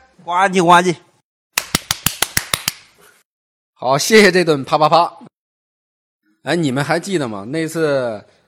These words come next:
Speaker 2: 小萝卜头给咱们找的什么吃的？是，是啥来着？
Speaker 1: 萝卜，萝卜，小萝卜，还是那种最小的萝卜。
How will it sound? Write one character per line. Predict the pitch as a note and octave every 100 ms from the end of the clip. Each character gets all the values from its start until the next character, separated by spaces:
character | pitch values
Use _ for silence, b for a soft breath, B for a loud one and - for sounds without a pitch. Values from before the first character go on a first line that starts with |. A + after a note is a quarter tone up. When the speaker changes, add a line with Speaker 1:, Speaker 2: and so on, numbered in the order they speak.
| _
Speaker 2:
小 | - A#2
萝 | B2+
卜 | C#3+
头 | D3 C#3+ D3
给 | A2+
咱 | G2 A#2+
们 | C#3 B2+ A#2
找 | G2+ F2
的 | G2
什 | -
么 | A2 D3
吃 | B2+ -
的？ | F#2+ E2
是， | - C#3 B2+ B2 - _ _ _ _ _
是 | - C#3
啥 | B2
来 | C#3+ G#2+
着？ | G2 - _ _ _ _
Speaker 1:
萝 | A2 C3 F3
卜， | F#3+ G2+
萝 | G#2 C3 E3+
卜， | D3
小 | - B2 G2+
萝 | A2+ A#2 D#3+
卜， | D3
还 | G#2 A2
是 | A2 G#2+
那 | A#2+
种 | G#2+
最 | C3 F3
小 | - A#3 D3+
的 | G2+
萝 | G#2 G#2 A2+
卜。 | B2